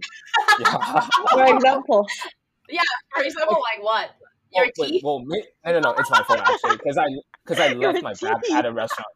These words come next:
Speaker 3: <laughs> You didn't catch my humor. <laughs>
Speaker 1: No, what, what, what did you just say?
Speaker 2: Anita said your teeth.
Speaker 3: Yeah,
Speaker 1: Like,
Speaker 3: like
Speaker 1: oh, oh my God, my,
Speaker 3: <laughs>
Speaker 1: I pay for that. It's not
Speaker 3: Okay.
Speaker 1: stolen.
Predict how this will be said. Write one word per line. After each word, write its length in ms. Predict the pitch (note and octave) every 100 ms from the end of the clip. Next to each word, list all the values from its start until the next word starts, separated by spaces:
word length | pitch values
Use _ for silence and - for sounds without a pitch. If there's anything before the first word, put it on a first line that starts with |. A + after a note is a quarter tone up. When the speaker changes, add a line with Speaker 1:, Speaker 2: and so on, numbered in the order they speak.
| _ -
Speaker 3:
<laughs> 340 | - - F#4
You 100 | G#4
didn't 280 | A#4 C#5 D5
catch 500 | - B4 C#5+ - -
my 240 | A#4 A#4 G4
humor. 720 | A#4 B4+ A#4+ G#4+ G#4 E4+ - - _ -
<laughs> 420 | F#4 G#4+ A4 F4
Speaker 1:
No, 140 | - -
what, 160 | F#3+ F3
what, 220 | D#3 A#2+
what 180 | C#3+ F#3+
did 140 | G#3
you 100 | G#3
just 220 | F#3 F3+
say? 300 | - E3 B2 -
Speaker 2:
Anita 480 | B3 C4+ D4 F4+ E4+ -
said 360 | E4+ C4+ A#3 B3+ - _
your 200 | A#3+ A#3+
teeth. 520 | - C#4 A#3 F3+ _ _
Speaker 3:
Yeah, 160 | B3+ B3 A#3
Speaker 1:
Like, 80 | G3+
Speaker 3:
like 140 | G#3 -
Speaker 1:
oh, 300 | D#3 D#3 C3 - C4+ A#2+
oh 120 | A#2
my 180 | G#2+ G2
God, 240 | G#2 G#2
my, 240 | A2 A2 G#2+
Speaker 3:
<laughs> 1000 | - - _ C#5+ C#5+ C#5+ C#5+ E5 E5 -
Speaker 1:
I 120 | C#3+
pay 380 | - - C#3 C#3
for 220 | - A#2
that. 400 | G2+ F#2 E2+ - _
It's 260 | G3 D#4 E4
not 120 | D#4
Speaker 3:
Okay. 80 | -
Speaker 1:
stolen. 340 | - G#2+ A2